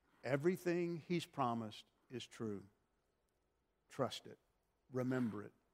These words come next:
Lean on it. And grow from it. So here's your questions. Why is it so important that we be constantly reminded that God has given us everything we need for living the godly life? Why do we need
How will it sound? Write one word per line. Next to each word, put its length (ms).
Lean 280
on 220
it. 120
And 140
grow 200
from 280
it. 100
So 100
here's 240
your 80
questions. 540
Why 160
is 80
it 80
so 220
important 420
that 100
we 120
be 140
constantly 500
reminded 480
that 120
God 220
has 120
given 240
us 160
everything 420
we 120
need 340
for 120
living 240
the 80
godly 340
life? 280
Why 480
do 80
we 140
need 460